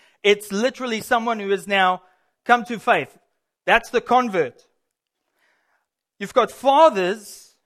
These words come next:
and young men. So he's not l-, literally writing to,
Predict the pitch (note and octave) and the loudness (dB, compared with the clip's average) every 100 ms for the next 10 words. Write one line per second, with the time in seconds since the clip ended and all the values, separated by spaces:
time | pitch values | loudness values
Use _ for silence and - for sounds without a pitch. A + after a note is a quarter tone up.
0 | _ _ _ _ _ _ _ _ _ _ | _ _ _ _ _ _ _ _ _ _
1 | - G3+ G#3 G3 A#3 A#3 A3+ A3 A#2 _ | -4 -4 0 2 2 2 -4 -4 -6 _
2 | _ _ _ _ _ _ _ _ _ A#3 | _ _ _ _ _ _ _ _ _ -2
3 | B3 G#3 B3 E4 A3+ A3 F#3+ G#3 C#4+ D#4 | -2 -2 2 2 2 -4 -2 0 0 -2
4 | D4 C4 A3 G#3+ A#3 B3+ A#3 - A3+ G#3 | -6 -4 -2 -2 -2 -4 -10 -8 -8 -8